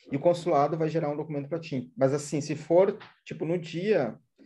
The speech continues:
é bem provável que vai se perder o documento, né? Até se alguém tiver uma informação mais atualizada, aí manda pra gente, pra gente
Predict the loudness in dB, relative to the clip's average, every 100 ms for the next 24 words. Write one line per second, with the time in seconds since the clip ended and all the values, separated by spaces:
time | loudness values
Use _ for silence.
0 | _ -6 -2 2 4 4 2 -2 -6 -2
1 | 0 2 2 0 -4 -4 -4 -4 -8 -10
2 | -12 _ _ _ -18 -2 0 4 4 4
3 | 4 4 4 2 0 -2 -2 -2 -2 -2
4 | -2 0 0 0 -2 -2 -2 -2 -2 -2
5 | -4 -6 -12 -12 -12 -14 -10 -8 -8